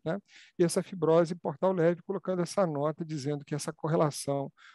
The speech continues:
com os dados complementares, né, é importante pra poder categorizar melhor, é, e pensar num diagnóstico etiológico mesmo. Do ponto de vista histopatológico,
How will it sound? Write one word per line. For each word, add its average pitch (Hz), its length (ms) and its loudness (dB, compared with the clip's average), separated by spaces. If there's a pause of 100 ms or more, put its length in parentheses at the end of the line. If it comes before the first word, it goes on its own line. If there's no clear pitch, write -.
com 156 120 -2
os 127 120 -4
dados 135 260 2
complementares, 139 840 -2
né, 143 160 -4
é - 20 -4
importante 135 500 -6
pra 143 160 -8
poder 135 460 -4 (300)
categorizar 139 580 0
melhor, 143 580 -2 (160)
é, 139 520 -2 (400)
e 143 360 -4 (1080)
pensar 147 460 0
num 151 340 -6
diagnóstico 143 540 -4
etiológico 139 680 -2
mesmo. 135 260 -10 (540)
Do 175 140 -4
ponto - 260 -6
de 160 80 -2
vista 139 280 -2
histopatológico, 139 1080 -2